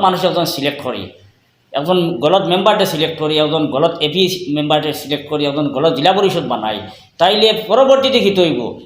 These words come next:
এরার সহযোগিতা একজন গলত এমএলএ বলবা। গলত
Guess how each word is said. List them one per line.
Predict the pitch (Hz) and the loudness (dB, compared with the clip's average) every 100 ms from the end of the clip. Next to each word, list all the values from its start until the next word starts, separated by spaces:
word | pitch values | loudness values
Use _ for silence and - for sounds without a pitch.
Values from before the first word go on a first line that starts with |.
| - - | -4 2
এরার | 240 262 220 | 4 4 4
সহযোগিতা | 214 214 196 190 185 | 2 2 2 2 2
একজন | 170 156 | 2 0
গলত | 143 156 214 - - - - - _ - | 0 2 2 0 -10 -16 -20 -20 _ -2
এমএলএ | 202 208 185 | 0 2 2
বলবা। | 120 90 82 - _ _ _ _ _ _ _ | 0 -6 -12 -16 _ _ _ _ _ _ _
গলত | - 156 190 | -2 2 2